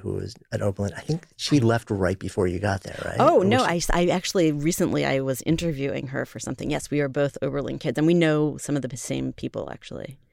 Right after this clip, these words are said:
Speaker 1: Yeah. Um, but, but she showed up there, and she wanted to be a visual artist. She had no interest in
Speaker 2: Yeah.
Speaker 1: music.
Speaker 2: Yeah.
Speaker 1: And it just completely flips for her, the op-, the opposite direction.
Speaker 2: Yeah, well, there's, there were a lot of bands at Oberlin, and actually I was in a rock band at Oberlin, and I was like, "What,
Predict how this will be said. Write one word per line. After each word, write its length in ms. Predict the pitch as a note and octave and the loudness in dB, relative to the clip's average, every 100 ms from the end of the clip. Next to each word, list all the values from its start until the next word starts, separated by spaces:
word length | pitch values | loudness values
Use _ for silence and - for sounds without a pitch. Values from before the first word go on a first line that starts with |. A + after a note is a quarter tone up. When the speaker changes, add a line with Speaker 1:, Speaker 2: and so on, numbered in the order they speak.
| _ - | _ -2
Speaker 1:
Yeah. 340 | G#2+ E2 G2 - | 0 0 -2 -4
Um, 160 | B2 G#2 | -2 0
but, 220 | G2 - - | 2 0 0
but 160 | A2+ G2+ | -2 2
she 180 | - | 2
showed 260 | F3+ A2+ F#2+ | 2 2 0
up 160 | E2 - | -2 -2
there, 100 | F#2+ | -4
and 100 | - | 2
she 80 | |
wanted 200 | A#2+ G#2+ | 2 2
to 40 | G2 | 0
be 80 | F#2+ | 2
a 40 | |
visual 320 | G2+ F2+ F2 | 2 2 0
artist. 320 | - B2+ - | 0 0 -2
She 80 | - | -4
had 120 | F#2+ | -2
no 140 | F2 E2+ | -2 -4
interest 240 | F#2+ F#2+ | -4 -4
in 140 | F3 - | -4 -4
Speaker 2:
Yeah. 60 | |
Speaker 1:
music. 300 | B1 - - - _ _ _ | -4 -6 -12 -20 _ _ _
Speaker 2:
Yeah. 140 | A3 | 4
Speaker 1:
And 100 | A#3+ | 4
it 40 | F2 | 0
just 180 | - - | -10 -2
completely 400 | G#2 - A#2 F#2+ | 0 2 0 -2
flips 380 | - A#2+ - - | 2 2 2 -6
for 140 | - | -6
her, 180 | - A2 | -2 0
the 140 | G2 G2 | 0 -4
op-, 120 | F#2+ | -8
the 160 | - G#2+ | -6 -2
opposite 360 | G2+ G2+ G2+ G2+ | -2 -2 -6 -4
direction. 580 | G2+ G#2 - - A#2 A2+ _ - | -4 -4 -6 -8 -10 -14 _ 2
Speaker 2:
Yeah, 240 | F#4+ G#4 | 6 6
well, 160 | A#3 B3 | 6 6
there's, 180 | A#3+ A3+ | 6 4
there 220 | G3+ A3+ | 4 4
were 80 | A#3 | 4
a 40 | |
lot 220 | G#3 A#3 | 4 2
of 160 | C#4 D#3+ | 0 2
bands 480 | D3+ D3+ E3+ G3+ F3 | 2 4 0 -2 -2
at 140 | G#3+ | 0
Oberlin, 280 | A3+ A#3 A3+ | 0 2 2
and 140 | E3+ | 2
actually 300 | D#3 D#3+ D3+ | 2 0 0
I 240 | C#3 - C#3 | 0 0 2
was 220 | D3+ D#3+ | 2 0
in 120 | F#3+ | 0
a 200 | F#3 F3+ F3 | 0 0 -2
rock 300 | D#3 E3 F3 | 0 0 0
band 280 | F#3+ F#3+ F#3+ | -2 -2 -2
at 100 | F#3 - - | -6 -8 -4
Oberlin, 560 | F#3+ G3+ G#3+ G#3+ G#3+ E3+ | 0 0 2 2 0 0
and 180 | D3 | -2
I 60 | C#3+ | -2
was 160 | C#3+ C#3 | -4 -2
like, 240 | C#3 - | -4 -4
"What, 320 | - C#3 D3 | -6 -2 -2